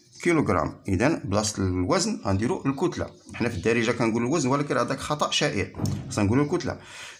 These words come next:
تقاس شدة القوة بواسطة جهاز دينامومتر. بطبيعة الحال شدة القوة نقيسها بجهاز دينامومتر. إذن هذه معلومة صحيحة.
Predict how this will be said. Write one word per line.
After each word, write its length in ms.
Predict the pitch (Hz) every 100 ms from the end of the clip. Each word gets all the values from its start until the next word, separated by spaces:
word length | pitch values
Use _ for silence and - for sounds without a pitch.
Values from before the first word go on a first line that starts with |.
| -
تقاس 540 | 165 165 175 208 214
شدة 300 | - 170 147
القوة 400 | 165 160 151 190
بواسطة 500 | 143 143 151 151 185
جهاز 360 | 147 139 165 135
دينامومتر. 640 | 120 165 160 135 98 98 - - - -
بطبيعة 300 | 117 117 104
الحال 340 | 98 - 95
شدة 240 | - 92 95
القوة 380 | - 82 85
نقيسها 440 | 123 101 - - 92
بجهاز 400 | 127 92 107 131
دينامومتر. 480 | 127 143 131 92 80
إذن 180 | 101
هذه 160 | 95 101
معلومة 480 | 87 85 95 147 269 - -
صحيحة. 600 | - 82 - 147 151 -